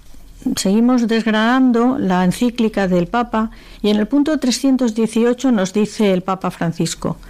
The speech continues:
"La oración en familia es un medio privilegiado para expresar y fortalecer la fe. ¿Se pueden encontrar unos minutos cada día para estar unidos ante el Señor?". ¿Qué me dices, Mariano? ¿En tu casa cómo lo organizáis?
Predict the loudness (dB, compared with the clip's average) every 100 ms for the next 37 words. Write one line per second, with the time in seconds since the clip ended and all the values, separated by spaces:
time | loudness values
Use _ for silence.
0 | -20 -20 -20 -4 -2 -2 0 2 2 2
1 | 0 2 4 4 2 -2 -14 -20 -12 -4
2 | -2 2 2 2 0 0 0 0 -2 -2
3 | 0 0 0 -2 -4 -2 -4 0 0 0
4 | -2 -2 -4 -2 -4 -4 -2 -2 -2 -2
5 | -2 -2 -4 -14 -20 -20 -20 -12 -4 -2
6 | 0 2 2 2 2 0 0 2 2 2
7 | 2 2 2 0 -2 -2 0 0 2 0
8 | 0 -2 -2 -2 -2 2 2 2 0 0
9 | -2 0 -4 0 2 2 2 -2 -8 _
10 | _ -20 -20 -20 -20 -20 -20 -2 0 0
11 | 0 -2 0 2 2 2 0 0 0 0
12 | -2 -2 0 2 2 2 0 0 -2 -2
13 | -2 -4 -4 -6